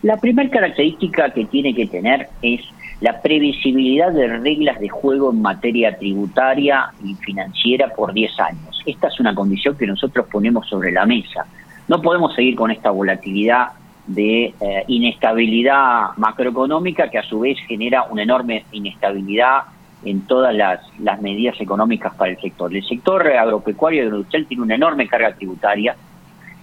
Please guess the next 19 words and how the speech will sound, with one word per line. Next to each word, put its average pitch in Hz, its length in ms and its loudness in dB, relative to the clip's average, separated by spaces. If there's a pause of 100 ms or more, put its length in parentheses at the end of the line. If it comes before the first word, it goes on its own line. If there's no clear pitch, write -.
Eh, 98 540 -2 (220)
históricamente 139 920 2
la 107 120 2
indust-, 131 340 0
la 113 120 2
agroindustria 113 500 0
le 113 80 2
ha - 20 -2
estado 127 300 0
pidiendo 120 320 -2
a 110 60 -4
todos 120 140 -2
los 104 120 -2
gobiernos 120 380 0
que 117 120 -4
baje 160 260 0
esa - 140 -4
carga 107 300 0
tributaria. 95 600 -6